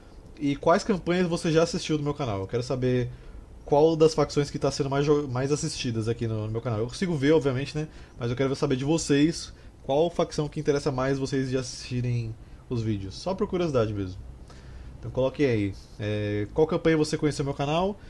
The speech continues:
qual campanhas você já assistiu do meu canal, ou qual você ainda não assistiu, sei lá. Não, coloca quais você já assistiu. Aí depois eu vejo qual, quais que vocês não assistiram, no caso.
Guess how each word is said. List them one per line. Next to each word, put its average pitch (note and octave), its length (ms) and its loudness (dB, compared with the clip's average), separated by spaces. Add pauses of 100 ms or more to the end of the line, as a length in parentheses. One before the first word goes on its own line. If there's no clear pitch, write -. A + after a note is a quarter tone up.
(180)
qual D3+ 140 4
campanhas D3 500 4
você C3 240 -2
já C#3+ 140 4
assistiu G3 360 -2
do G3 60 0
meu D#3+ 120 0
canal, C#3+ 380 0 (1200)
ou C#3+ 160 0
qual C3+ 580 2
você A#2 260 -4
ainda A#2 260 0
não A#2 80 -4
assistiu, A2+ 280 -6
sei C3+ 140 -4
lá. A#2 100 -2
Não, F#3 140 -2
coloca G#3 220 0
quais G#3 180 2
você F#3+ 160 -2
já F3+ 120 0
assistiu. G2+ 340 -6 (520)
Aí A2+ 100 -4
depois B2 260 -2
eu B2+ 80 0
vejo B2 180 0
qual, B2 240 2
quais C3 240 -2
que - 60 -12
vocês B2+ 260 -4
não B2 100 -2
assistiram, A2 320 -6
no G2+ 80 -8
caso. - 320 -14